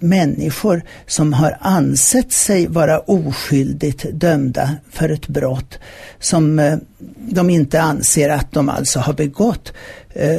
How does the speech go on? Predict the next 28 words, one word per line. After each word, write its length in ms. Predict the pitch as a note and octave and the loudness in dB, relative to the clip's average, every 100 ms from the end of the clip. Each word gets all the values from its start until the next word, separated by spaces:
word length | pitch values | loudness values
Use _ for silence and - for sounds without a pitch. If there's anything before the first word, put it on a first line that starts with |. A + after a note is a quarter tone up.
| - | -2
de 480 | E3 D#3 D3+ B2+ - - | -2 -2 -2 -6 -10 -18
får 240 | - - C#4+ | -6 0 0
också 280 | C3 - | 0 -4
problem 640 | E3 - A3+ D#3+ G3+ C4 G#3 | -2 0 0 2 4 4 2
med 420 | D3+ D#3+ D#3+ D#3+ | 0 0 0 0
att 240 | - D3+ - | -2 -6 -2
begära 520 | G#3 F3 C3+ C#3+ E3+ | 0 2 2 2 2
om 300 | F#3+ A3+ F3+ | 2 4 4
nåd 440 | G#3 D#4 F2+ C3 | 4 4 0 -2
faktiskt. 840 | - - - - - - - - - - - - - - - - E3 | -10 -12 -12 -12 -14 -6 -4 -4 -10 -20 -20 -20 -20 -20 -20 -20 -18
För 280 | - G3 F3+ - | -2 0 0 -2
ber 340 | D#3+ F3 E3+ | 0 2 2
man 240 | F3+ G#3 B3+ | 2 2 4
om 140 | B3+ | 4
nåd 500 | C#3+ C3+ B2+ - - - - _ - - | 4 2 0 -4 -6 -18 -20 _ -18 -6
så 160 | - | 0
är 60 | F3+ | 0
det 80 | F#3+ | 2
ju 100 | F#3 | 0
samtidigt 680 | - A#3+ E3+ - C#3+ G3 | 2 2 2 -2 -2 -2
så 260 | - D#3 B2+ | 0 0 0
att 220 | D3+ - | -2 -2
jag 220 | E3 - | -2 2
erkänner 800 | A#3+ G3 D3 C3+ - D3+ G3 A3+ | 2 2 2 -2 -2 0 2 2
ju 140 | A#3 | 2
på 160 | G#3 B3 | 0 0
något 260 | F#3 E3 - | 0 0 -2
sätt 420 | - D3 C3 | 0 0 -2